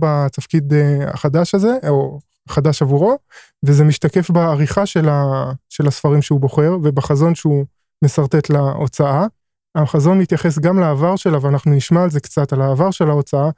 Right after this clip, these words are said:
אבל במיוחד, אה, לעתיד ולקהל קוראים, ואני מקווה שיהיה לכם מעניין. וקצת, אה, בנימה אישית, לפני השיחה שלנו, לפני הראיון,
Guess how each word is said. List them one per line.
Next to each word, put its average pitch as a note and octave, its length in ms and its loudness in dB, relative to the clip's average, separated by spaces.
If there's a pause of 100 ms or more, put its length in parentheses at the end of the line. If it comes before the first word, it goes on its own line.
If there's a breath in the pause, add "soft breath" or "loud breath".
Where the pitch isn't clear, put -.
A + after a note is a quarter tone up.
(260 soft breath)
אבל C#3+ 120 2
במיוחד, D3 640 2
אה, D3 260 2
לעתיד D#3+ 600 0
ולקהל C#3+ 480 0
קוראים, F3+ 480 2 (420 soft breath)
ואני D3 880 2
מקווה D3+ 240 2
שיהיה E3 200 0
לכם D#3 220 0
מעניין. F3 380 2 (440)
וקצת, G#3 420 -2
אה, F#3+ 120 2
בנימה E3 340 2
אישית, G3 260 -2
לפני F3 200 0
השיחה F3 360 -4
שלנו, C#3+ 380 0
לפני D#3 220 0
הראיון, C#3+ 520 -2